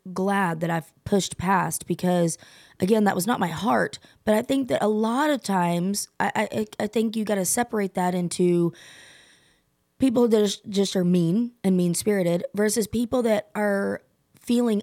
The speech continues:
unheard. And they're not, you know, I, I didn't feel like I was being heard. I didn't feel like I was being validated. I felt like I was being attacked. So then I'm on the defensive.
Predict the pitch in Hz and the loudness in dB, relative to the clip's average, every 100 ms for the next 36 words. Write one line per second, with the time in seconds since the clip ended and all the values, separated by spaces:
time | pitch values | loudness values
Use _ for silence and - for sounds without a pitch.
0 | - 220 214 180 - 214 170 151 139 _ | -2 -2 -2 -6 -4 -4 -4 -8 -16 _
1 | _ _ _ _ _ _ _ _ _ - | _ _ _ _ _ _ _ _ _ -4
2 | 202 214 208 214 - 233 185 - 208 - | 0 2 0 -2 0 2 2 0 -4 -2
3 | 202 196 226 226 - 226 202 202 196 196 | -2 0 0 0 0 -2 0 -2 0 0
4 | 202 175 185 165 160 196 214 214 208 190 | 0 0 -2 -2 -2 -2 -2 -2 -2 0
5 | 196 196 185 - - - - 220 214 185 | -2 -2 -2 -4 -14 -10 0 2 2 2
6 | 202 196 175 170 151 185 185 - 214 247 | 2 4 2 0 -2 -2 -2 0 0 2
7 | 214 190 175 151 170 165 165 165 131 - | 0 0 -2 0 -2 -2 -4 -6 -6 -10
8 | - - _ - 202 208 220 226 214 254 | -20 -20 _ -2 0 2 0 0 2 2
9 | 285 240 220 208 196 175 165 - 240 214 | 2 0 0 0 0 0 -2 0 0 2
10 | 175 160 240 | 0 0 -2